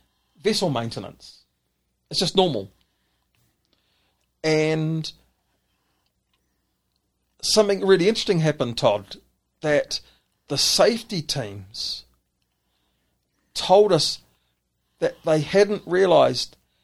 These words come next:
how unhealthy it was using the old method, method of interventions. They hadn't realized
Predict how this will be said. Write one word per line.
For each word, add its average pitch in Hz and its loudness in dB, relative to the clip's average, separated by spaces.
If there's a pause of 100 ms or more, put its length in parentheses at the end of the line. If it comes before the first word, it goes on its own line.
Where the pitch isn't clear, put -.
(100)
how 196 4
unhealthy 165 0 (220)
it 113 -2
was 104 -6 (1040)
using 165 -2
the 143 0
old 151 4
method, 143 0 (140)
method 143 -2
of 127 -2
interventions. 127 -10 (840)
They 143 -2
hadn't 180 -2
realized 156 2